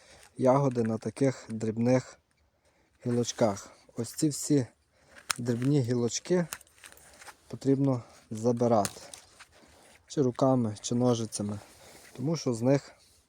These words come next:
е, ягода буде дрібна і її буде багато. От дивіться, скільки тут, е, закладено броньки. І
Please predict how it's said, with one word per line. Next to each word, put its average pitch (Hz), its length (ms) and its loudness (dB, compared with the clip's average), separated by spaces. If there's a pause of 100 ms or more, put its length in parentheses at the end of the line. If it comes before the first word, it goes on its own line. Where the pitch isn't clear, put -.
(240)
е, 113 320 -6
ягода 117 440 2
буде 110 320 -2
дрібна 131 460 2 (1160)
і 131 220 2 (1000)
її 127 220 2
буде 123 240 2
багато. 117 420 2
От 107 60 -6
дивіться, 110 300 -6
скільки - 320 -8
тут, - 300 -12 (760)
е, 110 220 -8
закладено 110 600 -4
броньки. 110 500 -8
І 123 260 -6